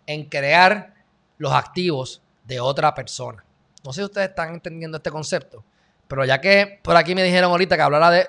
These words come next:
bienes raíces, pues aquí estamos, llegamos a las bienes raíces. ¿Por qué? Porque tú puedes trabajar, yo,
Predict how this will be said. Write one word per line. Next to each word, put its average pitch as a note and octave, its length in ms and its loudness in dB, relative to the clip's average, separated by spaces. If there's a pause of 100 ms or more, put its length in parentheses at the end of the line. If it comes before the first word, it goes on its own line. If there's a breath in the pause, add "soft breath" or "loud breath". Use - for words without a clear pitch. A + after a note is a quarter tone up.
(160)
bienes E3+ 220 -4
raíces, D3 380 2 (760)
pues B2+ 140 -8
aquí B2+ 80 -8
estamos, E4 320 4
llegamos E3 260 0
a - 20 4
las A#3 100 6
bienes C4 160 2
raíces. D4 400 4 (1900 soft breath)
¿Por F#3+ 200 6
qué? - 280 -12 (680)
Porque E3+ 260 0
tú G#3 180 -4
puedes C4+ 260 6
trabajar, B3 640 6 (760)
yo, F3 180 4